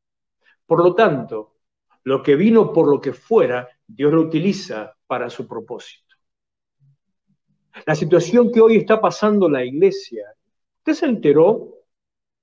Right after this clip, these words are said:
Me enteré esta mañana o anoche, que el gobierno autorizó el funcionamiento de los casinos. De los casinos, con protocolo.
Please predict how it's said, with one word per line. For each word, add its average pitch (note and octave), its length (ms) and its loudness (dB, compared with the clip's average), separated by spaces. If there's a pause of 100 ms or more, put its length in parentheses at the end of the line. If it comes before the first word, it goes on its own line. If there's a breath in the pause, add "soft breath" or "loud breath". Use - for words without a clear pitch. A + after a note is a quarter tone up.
(260)
Me D#3+ 120 -8
enteré F3+ 240 0
esta F#3 160 -2
mañana D3+ 380 -2
o C3 100 -2
anoche, B2+ 460 -10 (1120)
que - 80 -4
el F3 80 2
gobierno G#3+ 360 4
autorizó F3 520 0
el G#3 80 2
funcionamiento F3+ 720 -4
de D3 80 0
los C3 140 -6 (200)
casinos. - 920 -8 (4000)
De C3 120 -6
los C3 180 -8
casinos, - 760 -12 (920)
con A2 160 -14
protocolo. C3 1000 0